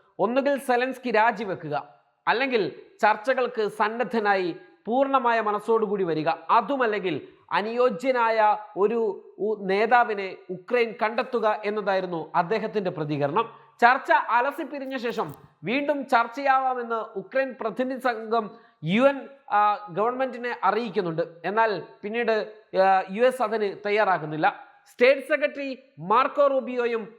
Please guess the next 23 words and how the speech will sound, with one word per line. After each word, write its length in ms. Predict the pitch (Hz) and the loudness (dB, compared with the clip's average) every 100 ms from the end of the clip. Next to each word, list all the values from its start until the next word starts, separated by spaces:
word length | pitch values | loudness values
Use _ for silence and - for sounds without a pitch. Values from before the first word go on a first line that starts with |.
| - | -8
ദേശീയ 440 | 139 220 - 285 | 2 2 2 0
സുരക്ഷാ 460 | 277 240 247 254 269 | 0 2 2 4 2
ഉപദേഷ്ടാവ് 680 | 254 247 233 - 226 214 208 - - - | 2 0 -2 2 2 2 -2 -4 -16 -2
മൈക്ക് 400 | 185 285 - 247 | 2 2 0 0
വാട്സണും 680 | 214 233 220 254 233 175 120 - _ 214 | 2 2 0 -4 -4 -4 -8 -20 _ -2
സെലൻസ്കി 600 | 214 247 254 247 247 202 | 0 0 -2 -6 -6 -6
വൈറ്റ് 400 | 143 196 262 262 | 2 2 2 -2
ഹൗസ് 300 | 208 247 220 | 0 -2 -2
ഗ്രൗണ്ട് 480 | 190 226 226 233 226 | 0 2 2 0 -2
വിടണം 460 | 160 208 220 254 240 214 | -2 -4 0 0 -2 -4
എന്ന് 320 | 220 214 156 - - - | 0 0 0 -6 -12 -8
ഉക്രൈൻ 340 | 208 269 262 240 | -4 2 2 2
സംഘത്തെ 680 | 226 220 220 214 180 - _ - | -4 -2 -4 -4 -4 -8 _ -2
ഉടനെ 300 | 202 233 254 233 | 0 2 0 0
തന്നെ 200 | 208 185 151 | -2 -2 -2
അറിയിക്കുന്നു. 680 | 170 165 139 165 214 - - - | -2 -2 -4 -2 -2 -4 -18 -8
എന്ന് 160 | 185 233 | -2 0
വെച്ചാൽ 400 | 208 208 175 131 - _ - | 2 2 0 -2 -12 _ -2
സെലൻസ്കിയെ 580 | 202 240 240 220 196 | 0 0 -4 -2 0
പുറത്താക്കുന്നു 840 | 185 - 175 208 226 208 180 165 160 | 0 -4 -2 0 2 0 0 -6 -6
എന്ന്. 400 | 135 202 - - _ _ | -4 -4 -6 -14 _ _
സെലൻസ്കി 420 | 202 202 233 226 240 | 0 2 0 -4 -2
സമാധാനം 640 | 226 214 226 233 233 233 | 2 2 2 4 2 0